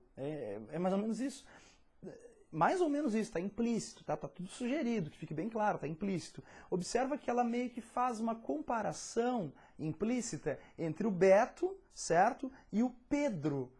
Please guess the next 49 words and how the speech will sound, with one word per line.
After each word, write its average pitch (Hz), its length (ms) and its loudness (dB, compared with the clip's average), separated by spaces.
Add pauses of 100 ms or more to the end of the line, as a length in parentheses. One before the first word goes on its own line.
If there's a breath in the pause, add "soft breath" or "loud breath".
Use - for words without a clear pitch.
(180)
Quem 185 160 -4
é 226 40 0
o 233 60 -2
Pedro 165 360 2
ali 131 140 -2
que 143 80 -4
aparece? 135 400 -2
O 151 40 -2
Pedro 160 280 0
é 190 40 2
o - 20 -2
mari-, 175 300 0
marido 160 340 0
da 165 140 2
Elzinha, 180 720 -2
que 165 100 -10
pelas 240 540 -2
inferências 208 640 -4
que - 100 -12
a - 20 -8
gente 165 140 -10
faz 156 200 -2
ao 160 60 -2
longo 160 140 -4
do 175 80 -6
conto, 202 280 -6
Elzinha 202 320 -4
seria 202 320 -6
o 202 40 -8
quê? 147 220 -4
A 185 80 -8
filha 190 360 -4
dela, 196 400 -2 (260 loud breath)
irmã 190 420 -2 (300 loud breath)
do 196 80 -4
protagonista, 196 800 -6 (280 soft breath)
certo? 151 380 -2
Então, 160 200 -2
olha 170 140 0
só. 143 380 2 (220 loud breath)
"Ah, 175 180 8
eu 208 160 4
disse 208 380 -2
pra 196 160 4
Elzinha 185 300 2
na 160 120 -2
cara 247 380 0
do 220 140 4
Pedro. 151 420 4